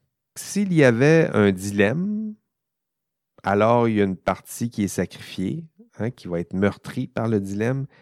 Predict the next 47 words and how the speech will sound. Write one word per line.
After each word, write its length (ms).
Puis 100
la 100
mise 240
en 180
œuvre, 240
c'est 180
justement 340
un 160
bon 380
moment, 380
là, 140
pour 360
aider 720
la 240
partie 640
ou 140
l'acteur 840
qui 180
risque 400
de 260
subir 540
les 100
contre-coups 580
de 60
votre, 200
votre 160
décision. 400
Vous 80
vous 60
souvenez, 280
dans 120
la 120
grille, 260
là, 100
il 60
y 80
avait 160
le 60
critère 440
de 80
réciprocité. 840
Là, 200
ici, 380
vous 140
pouvez 300
le 80
mobiliser, 800